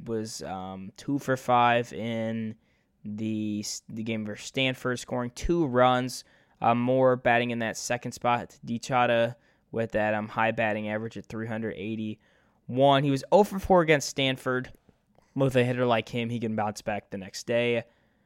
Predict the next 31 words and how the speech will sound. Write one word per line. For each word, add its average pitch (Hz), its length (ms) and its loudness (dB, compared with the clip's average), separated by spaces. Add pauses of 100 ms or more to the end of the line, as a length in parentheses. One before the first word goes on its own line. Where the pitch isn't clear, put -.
(320)
Pierce, 143 300 2
the 135 100 -2
right 135 220 4
fielder, 135 400 2
batting 131 320 2
fourth 143 400 4
in 139 60 -6
this 131 180 -6
lineup 127 360 -2
with 127 120 -6
an 107 80 -6
average 120 360 -2
of 117 160 -6
two 123 180 -8
hundred 113 360 -6
eighty-five. 123 800 2 (340)
Carlson, 131 540 0
the 135 80 -4
D 120 220 0
H, 127 240 -4
he's 113 180 -8
batting, 107 540 -6 (640)
um, 98 320 -6
fifth 147 440 -2
with 113 320 -4
a 107 360 -2
average 104 340 -8
of 110 120 -10
three 98 260 -12
hundred 92 380 -12
two. 160 420 0